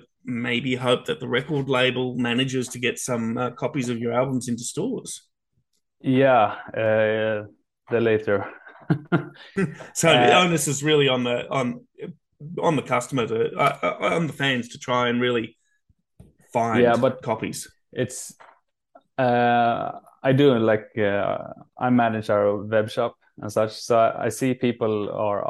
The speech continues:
Speaker 2: asking for, for the albums, but it's, it's kind of hard 'cause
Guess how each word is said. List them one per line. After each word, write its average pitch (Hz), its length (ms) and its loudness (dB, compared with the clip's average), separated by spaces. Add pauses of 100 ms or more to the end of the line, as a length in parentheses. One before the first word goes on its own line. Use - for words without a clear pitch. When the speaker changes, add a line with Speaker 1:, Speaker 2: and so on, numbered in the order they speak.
(100)
Speaker 2:
asking 104 300 -6
for, 98 320 -6
for 104 140 -4
the 98 100 0
albums, 101 420 -4 (580)
but 113 140 2
it's, 117 320 -4 (160)
it's 113 140 -8
kind 120 180 -2
of 113 80 -6
hard 123 400 2
'cause - 380 -4